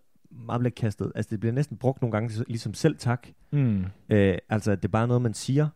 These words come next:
Speaker 1: uden egentlig at vurdere, hvad det er, man siger.
Speaker 2: Ja.
Speaker 1: F-, og det synes jeg faktisk er sådan lidt, øh, ubehageligt på en eller anden måde, fordi det er et, det er et stort ord.
Speaker 2: Ja.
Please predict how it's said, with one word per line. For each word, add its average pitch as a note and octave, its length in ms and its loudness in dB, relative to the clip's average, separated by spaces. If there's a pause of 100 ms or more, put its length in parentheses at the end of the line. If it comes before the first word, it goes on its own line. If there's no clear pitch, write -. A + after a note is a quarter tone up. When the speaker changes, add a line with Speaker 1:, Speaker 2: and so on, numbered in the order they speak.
(140)
Speaker 1:
uden B2 240 8
egentlig A#2+ 200 2
at E2+ 80 0
vurdere, G#2 420 0
hvad E2 100 -4
det F2 60 -2
er, F2 60 -2
man F#2+ 140 -2
siger. F2 340 -6 (100)
Speaker 2:
Ja. F#2+ 140 -2 (680)
Speaker 1:
F-, - 640 -20
og G#2+ 180 -6
det C3 120 0
synes - 320 0
jeg A#2 100 4
faktisk - 720 -6
er A#2 80 2
sådan A#2 300 -4
lidt, A2+ 240 -2
øh, F2+ 580 -2 (800)
ubehageligt G2+ 520 -2 (140)
på A#2 80 0
en - 20 6
eller G2+ 140 0
anden G2 80 -4
måde, G#2 240 -2
fordi A2 340 -6
det G2 160 -4
er F#2 40 -2
et, - 220 -10
det - 120 -12
er G2 80 -4
et - 60 -18
stort C#3 340 2
ord. F2+ 220 -2 (480)
Speaker 2:
Ja. A#2 160 2